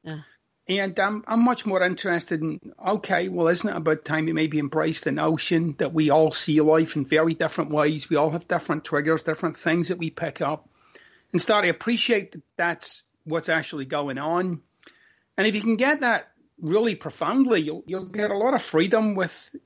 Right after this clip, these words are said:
Speaker 2: you know, your life and your pathway and whatever the heck brought you to this point.
Speaker 1: What would happen? You know, I often imagine I, that I say, "Okay, I put as-, put aside the story, you know, that we all,
Speaker 2: Mm-hmm.
Speaker 1: that we all ar-,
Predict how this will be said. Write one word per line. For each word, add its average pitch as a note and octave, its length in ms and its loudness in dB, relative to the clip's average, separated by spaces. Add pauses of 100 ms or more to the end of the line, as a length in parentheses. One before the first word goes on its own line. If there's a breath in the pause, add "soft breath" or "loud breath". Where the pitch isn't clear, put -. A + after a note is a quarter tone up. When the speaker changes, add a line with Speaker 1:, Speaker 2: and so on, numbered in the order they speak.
Speaker 2:
you F#3 140 -2
know, F3+ 180 -2
your D#3 160 4
life E3 380 2
and D3+ 100 0
your D3 100 0
pathway E3 600 -4
and D3+ 120 -4
whatever D#3 240 -4
the D3+ 100 -4
heck D#3 280 -4
brought E3 240 -2
you D3 80 -6
to D3 140 -4
this C#3 160 -2
point. F#3+ 380 0 (1400 loud breath)
Speaker 1:
What D4 400 0
would C5 100 6
happen? F#3 680 2 (300)
You A#3+ 120 -2
know, F3+ 260 0 (100)
I - 300 0
often A3+ 380 2
imagine E3 460 -4
I, D3 180 -6
that D3+ 160 -2
I D3+ 80 0
say, G3+ 200 -4
"Okay, D4+ 240 -2
I D4 60 4
put D4 220 -2
as-, D#4+ 140 2
put - 200 0
aside G#3+ 380 2
the D#3+ 80 -4
story, - 400 -6 (120)
you D3+ 80 -6
know, C#3 200 -6
that F3 120 4
we E3+ 140 6
all, D#3+ 280 6
Speaker 2:
Mm-hmm. D#3 80 -2
Speaker 1:
that E3 120 -2
we F3+ 140 2
all E3 280 4
ar-, D#3+ 140 0